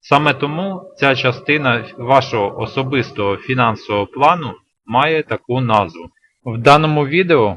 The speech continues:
ми розглянемо фінансове забезпечення дітей.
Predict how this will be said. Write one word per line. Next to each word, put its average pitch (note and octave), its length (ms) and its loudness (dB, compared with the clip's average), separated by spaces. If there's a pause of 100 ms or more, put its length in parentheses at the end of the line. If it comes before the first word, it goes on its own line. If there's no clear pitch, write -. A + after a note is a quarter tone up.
(120)
ми B2 160 0
розглянемо D#3+ 600 0
фінансове C3 640 -2
забезпечення A2+ 760 -4
дітей. G2 500 -6